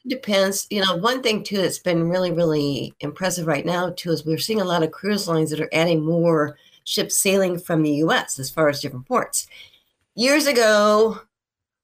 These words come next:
the cruise industry was kind of based where you sailed out of Miami. Okay.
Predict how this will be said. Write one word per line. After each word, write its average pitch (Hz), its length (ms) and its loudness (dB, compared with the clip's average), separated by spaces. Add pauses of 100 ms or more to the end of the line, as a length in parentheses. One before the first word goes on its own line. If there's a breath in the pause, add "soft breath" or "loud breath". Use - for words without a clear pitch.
(360)
the 185 80 -2
cruise 220 240 0
industry 202 340 -2
was 165 140 0
kind 196 220 -2
of 165 40 -2
based 175 460 -2 (120)
where 170 100 2
you 151 60 0
sailed 170 420 -2
out 143 180 0
of 147 220 -2
Miami. 156 500 0 (1500)
Okay. 147 480 -4